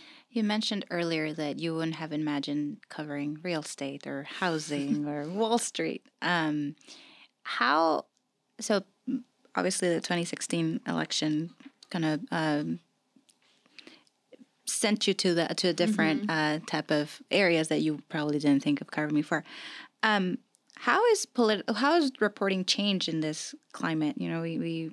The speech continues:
Speaker 1: we face a, a different political climate within the last, you know, um, let's say four years. Um, how has that affected the way that you do your reporting, or what do you find the most challenging about doing reporting in,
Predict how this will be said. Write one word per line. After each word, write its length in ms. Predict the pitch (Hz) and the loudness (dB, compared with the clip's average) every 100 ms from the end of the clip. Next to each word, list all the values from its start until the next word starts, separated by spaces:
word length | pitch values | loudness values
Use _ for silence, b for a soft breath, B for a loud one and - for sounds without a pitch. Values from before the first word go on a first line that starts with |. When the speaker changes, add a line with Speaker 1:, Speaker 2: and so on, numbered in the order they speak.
| - | -6
Speaker 1:
we 140 | 180 | -6
face 320 | 170 202 202 | -2 0 0
a, 260 | 175 165 - | -2 -2 -2
a 40 | |
different 360 | 165 190 180 170 | 0 0 -2 -4
political 360 | 170 165 165 160 | -4 -4 -4 -6
climate 500 | - 165 160 165 - | -4 -4 -2 -4 -4
within 340 | 165 165 160 | -6 -2 -2
the 120 | 160 | -2
last, 360 | 156 156 - - _ _ - | -4 -6 -8 -12 _ _ -10
you 120 | 180 | -6
know, 240 | 160 156 156 _ | -4 -6 -8 _
um, 300 | 165 160 170 - _ | -6 -4 -6 -12 _
let's 180 | 185 170 | -6 -4
say 160 | - 156 | -4 -6
four 200 | - 160 | -4 -2
years. 440 | 156 151 156 - - | -2 -2 -4 -6 -6
Um, 440 | 170 160 156 160 - - | -4 -4 -4 -6 -8 -4
how 140 | 262 | 0
has 180 | 302 294 | 2 2
that 200 | 247 240 - - | 0 -4 -6 -6
affected 500 | 214 208 208 202 185 - | -4 -4 -4 -6 -8 -8
the 100 | 185 | -4
way 180 | 175 170 | -2 -2
that 180 | 165 160 _ | -4 -6 _
you 180 | 180 254 | -4 -4
do 160 | 214 165 | -2 -4
your 200 | 160 160 | -4 -4
reporting, 480 | 156 - 220 180 165 | -6 -4 -2 0 -2
or 160 | 165 B B B | -6 B B B
what 120 | 208 | -2
do 60 | 196 | 0
you 100 | 196 | -2
find 260 | 196 185 | -2 -2
the 60 | 170 | -2
most 240 | 170 165 - | -2 -2 -2
challenging 640 | 185 190 175 160 151 170 | -2 -2 -2 -4 -4 -4
about 400 | 156 147 143 - _ _ _ - | -4 -4 -6 -10 _ _ _ -14
doing 220 | - 165 | -6 -4
reporting 400 | 160 160 165 156 | -4 -4 -4 -2
in, 240 | 160 160 | -2 -4